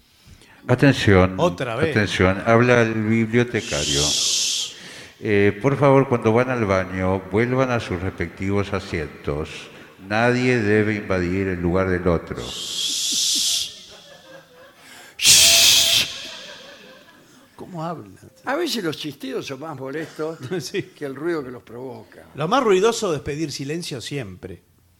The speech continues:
Speaker 1: Silencio, por favor.
Speaker 2: Sí.
Speaker 3: <laughs> Bueno, eh, sigo más adelante. No leer en voz alta ya se ha dicho.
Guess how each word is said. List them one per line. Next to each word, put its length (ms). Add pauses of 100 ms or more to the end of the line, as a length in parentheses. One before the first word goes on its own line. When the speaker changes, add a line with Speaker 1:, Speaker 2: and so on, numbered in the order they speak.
(380)
Speaker 1:
Silencio, 500
por 200
favor. 480
Speaker 2:
Sí. 180
Speaker 3:
<laughs> 100 (4000)
Bueno, 320 (300)
eh, 300 (1300)
sigo 300
más 200
adelante. 600 (300)
No 220
leer 180
en 60
voz 200
alta 240
ya 120
se 140
ha 60
dicho. 500